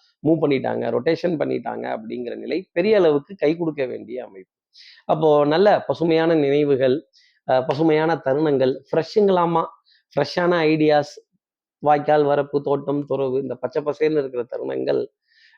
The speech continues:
ரிஷபராசி நேயர்களுக்காக இருக்கும். அப்ப கிளி பச்சையின் நிறம்,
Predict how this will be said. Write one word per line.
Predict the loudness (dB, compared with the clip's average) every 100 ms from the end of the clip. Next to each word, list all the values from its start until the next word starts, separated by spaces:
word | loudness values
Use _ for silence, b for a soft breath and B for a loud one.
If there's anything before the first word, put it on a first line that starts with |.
| -6
ரிஷபராசி | -2 0 0 0
நேயர்களுக்காக | -2 -2 -2 -4 -6 -10 -10 -14 -16
இருக்கும். | -20 -20 _ _ _ _ _ _ -6
அப்ப | -4 0 -2 -2 -8 -16 _ _ 0
கிளி | 0
பச்சையின் | 2 -2 2 4 4
நிறம், | 4 2